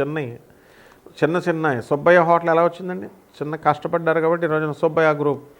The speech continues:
సూపర్ అయిపోయింది. అలాగ మంచి పేరు తెచ్చుకుంటారు మీరు. కాబట్టి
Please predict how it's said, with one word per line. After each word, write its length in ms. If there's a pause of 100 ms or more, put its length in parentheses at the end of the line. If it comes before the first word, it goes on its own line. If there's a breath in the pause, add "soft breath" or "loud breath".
(140)
సూపర్ 260
అయిపోయింది. 320
అలాగ 420
మంచి 340
పేరు 240
తెచ్చుకుంటారు 640
మీరు. 200 (880 loud breath)
కాబట్టి 520